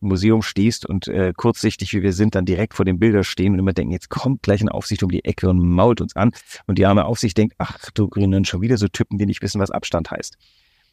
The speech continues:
Deswegen freue ich mich so übrigens, dass wir digital so gute Sachen haben. Da kannst du mal ranzoomen und dir die Signatur angucken,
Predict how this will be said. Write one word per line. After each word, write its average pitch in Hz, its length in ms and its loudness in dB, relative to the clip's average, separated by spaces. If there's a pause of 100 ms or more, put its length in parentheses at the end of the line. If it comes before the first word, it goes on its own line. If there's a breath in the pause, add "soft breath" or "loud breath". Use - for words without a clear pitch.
(260)
Deswegen 127 240 4
freue 135 220 0
ich 123 40 -2
mich 131 140 -2
so - 80 0
übrigens, 104 300 2
dass 98 100 -6
wir 104 80 2
digital 104 380 0
so 107 100 -2
gute 101 200 -2
Sachen 113 220 0
haben. 101 80 2
Da 92 80 0
kannst - 260 -4
du 101 40 0
mal 92 120 2
ranzoomen 104 500 0
und 95 100 -2
dir 95 80 -4
die 87 140 -6
Signatur 90 600 -2
angucken, 123 560 2